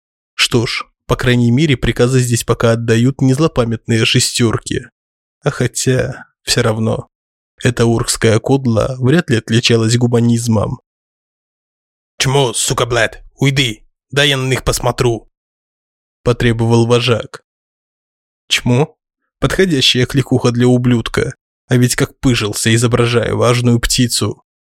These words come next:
Шестёрка поспешно отскочил в сторону. Зашепелявил, часто, вкрадчиво. «Это тот следила, которого мы упустили на трассе.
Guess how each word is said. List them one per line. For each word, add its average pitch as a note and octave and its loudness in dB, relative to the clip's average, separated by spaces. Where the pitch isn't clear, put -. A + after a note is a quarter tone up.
Шестёрка - 0
поспешно C3 0
отскочил A#2+ -2
в - -8
сторону. A#2 0
Зашепелявил, B2+ -2
часто, - -2
вкрадчиво. B2+ -2
«Это - -2
тот F3 0
следила, D#3 0
которого D3+ 0
мы D3+ 4
упустили C#3 0
на C#3 2
трассе. B2 0